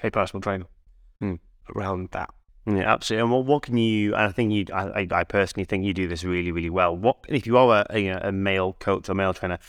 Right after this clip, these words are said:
Speaker 2: what can, like, we do as males to make it as comfortable to talk about?
Speaker 1: I guess it's kind of not being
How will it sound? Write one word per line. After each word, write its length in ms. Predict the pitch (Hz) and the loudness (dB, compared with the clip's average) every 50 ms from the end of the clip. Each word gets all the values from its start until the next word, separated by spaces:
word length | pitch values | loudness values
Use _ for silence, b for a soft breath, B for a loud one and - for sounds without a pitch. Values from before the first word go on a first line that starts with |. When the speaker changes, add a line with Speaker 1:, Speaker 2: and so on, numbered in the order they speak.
| b b b b | b b b b
Speaker 2:
what 440 | - 107 107 123 143 - - - - - | -10 -4 0 2 0 0 0 -6 -14 -14
can, 500 | - - - 113 107 101 98 98 98 - _ _ _ _ - _ _ - | -8 -2 0 2 2 2 2 0 -2 -4 _ _ _ _ -20 _ _ -6
like, 160 | 98 92 - | -6 -6 -2
we 280 | 101 107 120 120 117 110 | 0 2 2 4 2 2
do 240 | 101 110 113 120 | 4 4 6 6
as 200 | 110 101 98 92 | 6 4 4 2
males 320 | 104 98 101 101 98 95 - | 0 2 2 2 2 0 -2
to 100 | - 98 | -2 -2
make 380 | 98 98 101 104 98 - - | 0 0 2 0 0 0 0
it 320 | 104 98 98 - - - - - _ _ _ _ _ _ _ _ _ _ _ _ _ - | 0 0 0 -2 -8 -14 -18 -20 _ _ _ _ _ _ _ _ _ _ _ _ _ 0
as 460 | 110 107 110 107 95 - - - - _ _ _ _ _ _ _ | 2 2 4 2 0 -2 -8 -14 -16 _ _ _ _ _ _ _
comfortable 640 | - - 139 131 135 127 - - - 123 131 135 143 | -10 -4 -2 0 0 -2 -4 -8 -6 -2 0 0 0
to 120 | - - - | -2 -6 -8
talk 280 | - 147 147 143 - | -4 -4 -4 -4 -2
about? 360 | - 165 160 208 269 - - - _ _ _ _ _ _ _ _ _ _ _ _ _ _ _ _ _ _ _ _ - | 0 0 2 2 0 -2 -4 -10 _ _ _ _ _ _ _ _ _ _ _ _ _ _ _ _ _ _ _ _ -2
Speaker 1:
I 80 | 156 | 0
guess 260 | 135 165 185 190 - | 2 2 2 2 0
it's 120 | - - - | -6 -10 -6
kind 220 | - 202 190 170 | -4 -2 0 0
of 160 | 139 123 131 - _ _ _ _ _ _ _ _ _ _ - | 0 -2 -4 -10 _ _ _ _ _ _ _ _ _ _ -12
not 300 | 135 139 147 160 - - _ _ _ | -6 0 0 0 0 0 _ _ _
being 480 | 147 139 135 131 127 123 120 117 117 | 2 2 4 4 2 2 0 -2 -2